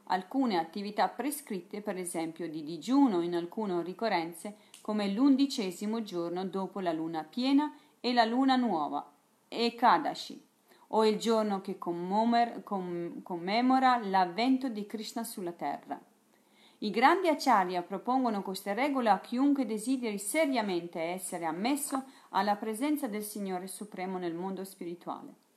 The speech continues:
Il Mahatma osservano rigidamente queste regole e ciò garantisce loro il raggiungimento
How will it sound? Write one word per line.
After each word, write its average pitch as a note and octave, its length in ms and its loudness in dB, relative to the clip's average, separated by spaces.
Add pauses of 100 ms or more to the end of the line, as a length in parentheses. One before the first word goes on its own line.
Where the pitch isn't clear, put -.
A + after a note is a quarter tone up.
(420)
Il C4+ 180 2
Mahatma D4 580 6
osservano G#3+ 560 0
rigidamente G#3+ 760 0
queste G3+ 360 -6
regole D#3+ 540 -6
e F#3+ 160 -12
ciò C4+ 200 -2
garantisce G3 640 -2
loro F#3 500 -4 (160)
il G3 140 -2
raggiungimento G#3 1000 0